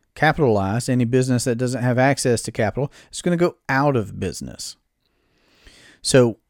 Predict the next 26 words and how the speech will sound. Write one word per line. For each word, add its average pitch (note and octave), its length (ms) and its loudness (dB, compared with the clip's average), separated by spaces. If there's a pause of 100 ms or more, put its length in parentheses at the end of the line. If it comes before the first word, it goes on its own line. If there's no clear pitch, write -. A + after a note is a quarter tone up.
(100)
it's C3 200 2
a B2+ 60 4
good D3+ 460 4
thing D#3 260 2
to - 100 -8
capitalize G#2+ 600 2
ourselves. A2+ 340 -2
So F3+ 120 2
I E3 80 4
believe E3+ 260 0
it's - 160 -6
worth F3+ 760 4 (100)
noting A#2 580 4
how G2+ 180 -8
Nash A#2+ 420 0
describes C#3 920 2 (260)
the - 80 -12
average A#2 320 -2
American, E3+ 480 4
and B2 180 -4
that's D3 220 -2
worth C#3+ 220 -4
reading B2+ 320 0
in B2 160 0
his A2+ 180 -2
book, G2+ 380 -8